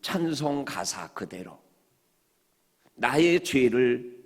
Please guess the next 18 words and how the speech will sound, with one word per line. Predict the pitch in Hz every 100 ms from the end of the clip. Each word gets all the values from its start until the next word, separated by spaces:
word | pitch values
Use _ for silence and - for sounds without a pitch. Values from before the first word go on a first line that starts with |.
| -
정말로 | - 113 104 101 104 101 110
정하게 | - - 156 185 165 185
할 | 160 143
수 | -
있는 | 170 131 131 127
것은 | - - 110 110 107 - - _ _ _ _
예수님밖에 | 95 90 - 101 98 95 85 -
없는 | 90 90 85 87
거죠. | 82 - - - _ _ _ _ _ _ _ _
그거는 | - 165 180 196 254 - - - _ -
죄 | 151 170
문제를 | 226 233 226 196 202 202
해결할 | 202 208 185 180 175
수 | 156 -
있는 | 165 170 170 131
유일한 | 151 330 294 254 220 214
길은 | - 131 131 131 127 - - _ _ _ _ _ _ _ _ _ _
이 | -